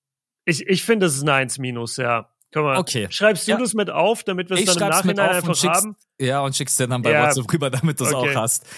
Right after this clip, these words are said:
Speaker 2: So.
Speaker 1: Schreib's einfach in unseren Chat. Hier,
Speaker 2: Ja, mach
Speaker 1: dann
Speaker 2: ich.
Speaker 1: hab ich's
Speaker 2: Ja,
Speaker 1: noch besser
Speaker 2: ma-,
Speaker 1: offen.
Speaker 2: ja.
Speaker 1: Ja.
Speaker 2: Dann machen wir weiter mit, äh, Mo. Komm, machen wir weiter mit Moritz Wagner. Ich hab die Stats
Speaker 1: Ja.
Speaker 2: vorhin vorgelesen. Ehrlich, Freund, für seine Rolle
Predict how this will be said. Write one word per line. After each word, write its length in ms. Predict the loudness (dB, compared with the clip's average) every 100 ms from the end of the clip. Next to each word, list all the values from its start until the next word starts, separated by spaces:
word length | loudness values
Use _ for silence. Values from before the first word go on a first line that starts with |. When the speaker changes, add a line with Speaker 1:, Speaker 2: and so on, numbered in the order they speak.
| -10 -2
Speaker 2:
So. 160 | 2
Speaker 1:
Schreib's 220 | 4 4
einfach 180 | 2 2
in 160 | 0 0
unseren 300 | 0 0 -2
Chat. 400 | 0 -2 -2 _ _ _ _ _ _
Hier, 280 | -6 2 4
Speaker 2:
Ja, 140 | 2 0
mach 180 | -2
Speaker 1:
dann 100 | 0
Speaker 2:
ich. 60 | 0
Speaker 1:
hab 80 | 2
ich's 100 | 0
Speaker 2:
Ja, 100 | 0
Speaker 1:
noch 120 | 0
besser 240 | 0 0 -2
Speaker 2:
ma-, 100 | -4
Speaker 1:
offen. 300 | -6 -14 -18 _ _ -2
Speaker 2:
ja. 60 |
Speaker 1:
Ja. 240 | 0 0 -4 _ 0
Speaker 2:
Dann 160 | 2
machen 180 | 2 2
wir 80 | 2
weiter 360 | 0 0 0 0
mit, 320 | 0 2 0
äh, 460 | 0 -2 0 -2 -4 _ _ _ 0
Mo. 340 | 2 4 2 -4 _ -4
Komm, 200 | 0 2
machen 180 | 0 0
wir 80 | 0
weiter 260 | 0 0
mit 160 | -4 -2
Moritz 340 | 0 0 0
Wagner. 420 | 0 0 -2 -4 -4 -18 _ _ _ _ -4
Ich 140 | -2
hab 100 | 0
die 80 | 0
Stats 280 | 0 0 0
Speaker 1:
Ja. 120 | 0
Speaker 2:
vorhin 160 | 2 2
vorgelesen. 800 | 0 -2 -2 -2 0 0 0 -2 _ _ _ _ -4
Ehrlich, 300 | 0 0 0
Freund, 360 | 0 -2 -2
für 120 | -2 0
seine 240 | 0 0
Rolle 480 | -2 -2 -2 -2